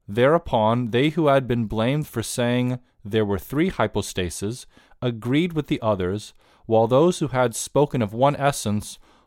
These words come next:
also confessed the doctrine of the former as interpreted by them. This is Saint Athanasius, Select Works and Letters,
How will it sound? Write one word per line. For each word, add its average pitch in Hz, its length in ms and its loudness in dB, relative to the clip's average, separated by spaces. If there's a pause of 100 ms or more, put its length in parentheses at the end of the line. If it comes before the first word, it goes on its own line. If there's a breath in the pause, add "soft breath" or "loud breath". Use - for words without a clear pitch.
(120 soft breath)
also 151 440 0
confessed - 640 -2
the 113 60 -6
doctrine 117 540 0
of 98 160 -10
the 110 80 -4
former 131 640 -2 (300 soft breath)
as 120 180 -4
interpreted 107 640 -2
by 95 220 0
them. 73 280 -8 (1500 soft breath)
This 135 220 -4
is 131 100 0
Saint 135 220 -2
Athanasius, 135 680 0
Select - 560 -2
Works 120 300 -2
and 110 100 -2
Letters, 156 600 0